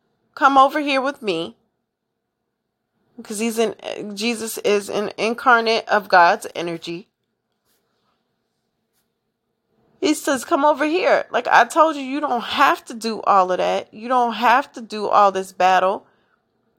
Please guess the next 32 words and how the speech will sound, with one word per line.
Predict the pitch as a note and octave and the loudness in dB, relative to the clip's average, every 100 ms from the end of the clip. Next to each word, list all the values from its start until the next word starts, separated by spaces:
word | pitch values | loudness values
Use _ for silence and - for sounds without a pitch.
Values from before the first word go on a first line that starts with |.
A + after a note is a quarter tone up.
| G#3+ | -4
The | A#3 | -2
rest | A3 D4 D#4+ - - | 2 2 2 0 -8
is | B3+ | -4
right | A#3+ B3+ C4 | 0 0 0
here." | A4 C#5 | -2 0
Like, | C#4 C#4 - | -2 -4 -6
if | A3+ | -8
you | A3 D4 F4+ F#4+ F#4+ | -6 -2 0 0 -2
give | D4+ C4 | -8 -6
yourself | C4+ C4 - G#3+ G3+ G3+ | -6 -4 0 0 0 -4
grace | G3 F#3 D#3+ F#3 - _ _ _ _ _ _ _ _ - | 0 0 -2 -12 -20 _ _ _ _ _ _ _ _ -14
and | G3 G3 | -10 -8
you | G#3+ | -8
cool | - - D4 D4 | -4 0 2 4
out, | B3+ G3 F3+ - _ _ _ _ _ _ _ _ _ _ _ | 6 6 2 -8 _ _ _ _ _ _ _ _ _ _ _
this | B3 G#3+ | -10 -2
battle | F#3+ A3+ D4 F#4 C#4+ | 6 8 8 4 0
is | C#4+ | -2
fought. | - F4 E4+ - - _ _ _ _ _ _ _ _ _ _ _ | 0 2 4 0 -4 _ _ _ _ _ _ _ _ _ _ _
He's | - A3 A#3 A3+ | -12 -8 -8 0
basically | B3 F4+ F4+ - C4+ C4 | 2 2 0 -4 -2 2
asking | A#3+ B3+ B3+ A#3 | 4 4 0 -6
them | A#3 B3 | -4 -2
to, | A#3+ | 0
like, | A#3+ A3+ - | 2 0 -2
chill. | G4 A4 | -2 0
Don't, | D4+ C#4 B3+ | 0 0 2
don't | C4+ D#4+ | 2 4
go | G4 F#4 | 4 0
do | - D4+ D#4+ | 0 -4 -2
any | - C#4 C4+ - | -2 -2 -2 0
extra | C4 C4 - C#3 A#2+ - | 0 -2 -6 -2 -2 -4